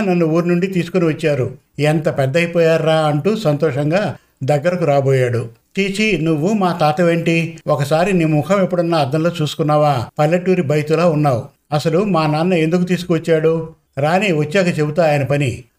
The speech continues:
అనుకుంటూ వెళ్ళిపోయారు మనవడు మనవరాలు. "చీచీ, ఏం బ్రతుకురా నీది? అందరిలో పెద్ద మనుషులా మంచి మర్యాద చెప్పేవాడవని పేరు తెచ్చుకున్నావు. ఇప్పుడేమైంది? నోరు కూడా మెదపకుండా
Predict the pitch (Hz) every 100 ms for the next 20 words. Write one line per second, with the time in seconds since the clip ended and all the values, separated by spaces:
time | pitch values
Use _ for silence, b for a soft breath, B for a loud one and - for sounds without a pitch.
0 | _ 160 175 170 147 214 160 151 160 156
1 | 147 185 143 113 - _ 147 156 160 151
2 | 165 151 127 135 135 123 123 127 - -
3 | 156 - 165 165 - - 143 143 127 123
4 | 120 135 156 151 143 139 135 135 - 127
5 | 151 156 165 196 190 147 131 147 147 143
6 | 147 160 147 - - 143 151 147 165 160
7 | 135 147 151 151 147 139 131 151 139 135
8 | 147 180 147 147 143 135 135 131 110 104
9 | - _ - 156 160 156 156 165 170 165
10 | 156 151 - 131 156 175 165 170 151 196
11 | 160 156 156 151 143 151 185 113